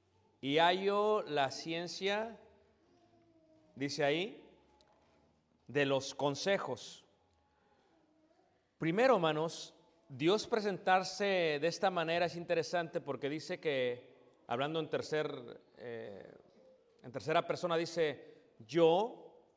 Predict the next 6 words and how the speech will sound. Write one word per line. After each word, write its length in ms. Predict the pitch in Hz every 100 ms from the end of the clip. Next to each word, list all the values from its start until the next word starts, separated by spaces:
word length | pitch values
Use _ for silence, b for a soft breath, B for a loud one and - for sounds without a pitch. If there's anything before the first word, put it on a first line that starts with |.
| _ -
la 260 | 151 156
sabiduría, 1000 | 151 170 151 151 156 180 208 156 190 - - - _ _ _ _
habito 760 | 135 135 175 170 196 185 185 -
con 200 | 151 147
la 160 | 139 139
cordura". 540 | 139 143 202 151